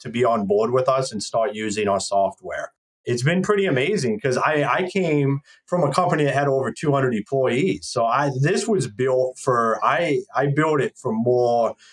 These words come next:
what would be, I figured, bigger operations out there. But there really is a spot from,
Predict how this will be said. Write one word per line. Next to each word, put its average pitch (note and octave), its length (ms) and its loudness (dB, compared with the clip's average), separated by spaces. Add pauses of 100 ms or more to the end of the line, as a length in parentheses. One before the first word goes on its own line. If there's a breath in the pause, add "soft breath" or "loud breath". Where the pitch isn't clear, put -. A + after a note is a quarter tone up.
(220 soft breath)
what C3+ 280 0
would C3 160 0
be, B2 220 2
I B2+ 160 0
figured, A#2+ 500 -2
bigger A#2+ 300 0
operations A2+ 1120 -4 (140)
out G2+ 240 0
there. F2+ 360 0
But C3+ 200 0
there D3+ 180 2
really G3+ 480 0
is D#3+ 500 -2
a A#2 140 -2
spot E3+ 640 -4
from, B2 440 -2